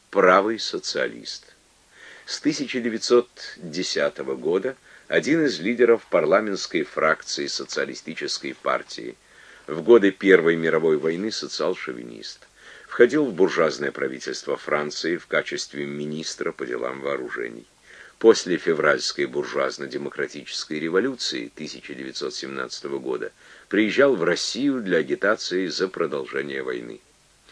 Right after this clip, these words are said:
В тысяча девятьсот девятнадцатом году один из организаторов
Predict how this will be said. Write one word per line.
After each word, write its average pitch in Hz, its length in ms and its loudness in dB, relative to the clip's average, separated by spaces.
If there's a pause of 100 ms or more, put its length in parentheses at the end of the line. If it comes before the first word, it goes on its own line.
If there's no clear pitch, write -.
(300)
В - 100 -20
тысяча 139 400 0
девятьсот 78 460 -2
девятнадцатом 73 840 -6
году 87 340 -2 (220)
один 147 380 2
из 127 120 0
организаторов 85 840 0